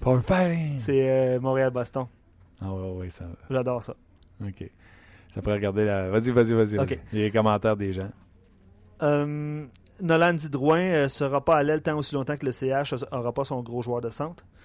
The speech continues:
Speaker 2: C'est, euh, c'est un autre, euh, partie de commentaires qu'on, qu'on reçoit beaucoup.
Speaker 1: J'ai même vu quelqu'un qui disait, « Je me fous de ta, ta, ta, faut que, penser à l'an prochain. »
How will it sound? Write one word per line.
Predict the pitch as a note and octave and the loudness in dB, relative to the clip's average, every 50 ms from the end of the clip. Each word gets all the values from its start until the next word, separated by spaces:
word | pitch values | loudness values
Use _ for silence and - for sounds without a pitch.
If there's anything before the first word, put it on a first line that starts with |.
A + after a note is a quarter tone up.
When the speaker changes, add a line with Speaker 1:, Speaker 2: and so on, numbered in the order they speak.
| - - - - - - - _ - - _ _ _ - | -20 -20 -20 -20 -20 -20 -20 _ -20 -20 _ _ _ -20
Speaker 2:
C'est, | - - - - - A#2+ | -20 -16 -16 -8 -6 -4
euh, | A#2 A#2 A2+ A2+ A2+ A2+ A2+ A2+ A2+ A2 | -2 -2 -2 -2 -4 -4 -4 -4 -6 -6
c'est | - - - B2 A#2+ | -8 -8 -8 -8 -8
un | A#2 A2+ A2+ A#2+ | -6 -8 -6 -2
autre, | C3 C3+ C#3 C3+ - - B2+ | -2 -2 -2 -4 -4 -4 -4
euh, | B2 A#2 A#2 A#2 A2+ | -4 -2 -2 -4 -4
partie | - - B2+ - - - | -4 -6 -8 -6 -8 -10
de | - | -4
commentaires | - C#3+ C3 B2+ B2+ A#2+ C#3 C#3+ | -4 -2 -2 -2 -2 0 -2 -2
qu'on, | - C#3+ C3 B2+ B2 B2 A#2+ A#2 | 0 -2 -2 0 -2 -2 -4 -4
qu'on | - B2 A#2+ | -6 -8 -6
reçoit | A#2+ A#2+ - - C3+ | -6 -8 -4 -4 -4
beaucoup. | C3 C3 A#2 - - - | -2 -2 -6 -6 -4 0
Speaker 1:
J'ai | A2 A#2+ | 2 6
même | B2+ C#3 C#3+ C#3 | 8 8 8 8
vu | B2+ F3+ | 6 6
quelqu'un | E3+ C#3+ A#2+ B2 D#3 C3 | 6 6 6 6 6 4
qui | B2 A2+ | 4 2
disait, « | G#2 C3 C#3 B2+ | 6 6 8 8
Je | |
me | B2+ B2 | 8 6
fous | A2 - - E3+ | 6 6 2 0
de | D3+ C3+ C3+ C3 C3+ C#3 C3+ B2+ | 6 8 10 12 12 10 8 8
ta, | - A#2+ | 4 2
ta, | - A#2 G#2+ | 4 4 2
ta, | - C#3 D3 D#3+ D#3+ D3 | 4 6 6 6 6 4
faut | - - C3 | 2 0 -2
que, | A#2+ - A#2+ A2+ A2 | 2 4 6 6 6
penser | G#2 - A2 G#2 G2+ - C#3 | 4 4 0 0 2 0 2
à | C3 | 2
l'an | A#2 G#2+ | 2 2
prochain. » | - F#2+ F#2 - - A#2+ A2+ | 0 -2 -6 -4 -6 -6 -8